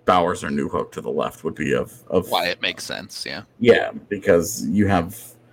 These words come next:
Speaker 1: just, just roster baiting a, a,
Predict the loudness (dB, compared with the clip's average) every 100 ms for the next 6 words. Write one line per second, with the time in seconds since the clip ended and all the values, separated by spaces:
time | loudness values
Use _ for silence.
0 | _ _ _ 6 6 6 4 4 4 0
1 | -6 2 4 4 6 6 8 8 8 8
2 | 6 6 4 6 8 10 8 8 6 4
3 | 0 -4 -12